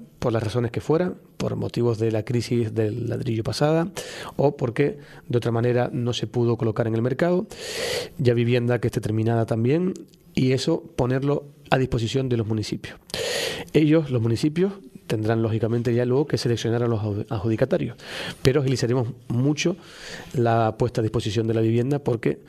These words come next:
eh, invertimos un dinero que generalmente los municipios no tienen para este uso. Estamos hablando que las previsiones de este plan Activa Vivienda en este año ya, lo que queda de año,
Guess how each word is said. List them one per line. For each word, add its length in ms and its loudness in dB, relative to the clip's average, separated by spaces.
eh, 240 -4
invertimos 440 2
un 80 2
dinero 200 0
que 80 -2
generalmente 460 0
los 80 0
municipios 480 -2
no 300 -4
tienen 260 0
para 300 -4
este 260 0
uso. 280 -4
Estamos 300 -2
hablando 340 0
que 100 0
las 120 0
previsiones 400 0
de 80 2
este 160 0
plan 280 0
Activa 320 0
Vivienda 500 2
en 140 0
este 300 0
año 220 2
ya, 260 2
lo 120 -4
que 120 -2
queda 240 4
de 120 4
año, 280 2